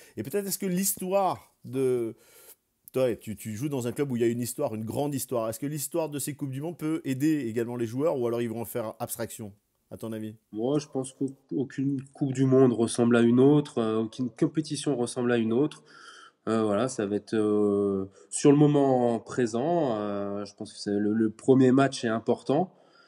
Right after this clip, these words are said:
Speaker 2: de la compétition pour, euh,
Speaker 1: Argentine.
Speaker 2: pour bien rentrer. En plus, c'est un gros match. Donc, pour bien rentrer dans cette compétition et pour prendre le maximum de confiance. Mais voilà, au-, aucun match et aucune compétition ressemble à une autre.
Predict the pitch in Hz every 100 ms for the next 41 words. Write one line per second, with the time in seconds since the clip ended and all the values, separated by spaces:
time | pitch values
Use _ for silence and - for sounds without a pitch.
0 | _ - 113 120 123 120 113 117 - 127
1 | 170 _ _ _ _ - 110 107 104 120
2 | 123 - - 107 117 110 110 110 131 120
3 | 98 120 - 101 98 104 113 127 - -
4 | - - 107 107 107 120 113 107 - 113
5 | 104 101 - 101 107 - 107 - 143 -
6 | 101 107 107 110 113 - 113 110 110 110
7 | 98 - 127 147 - - - - - _
8 | _ _ - 95 92 107 104 95 95 98
9 | 101 107 - 127 123 135 - 107 - 117
10 | 110 113 110 104 113 98 - 98 92 104
11 | -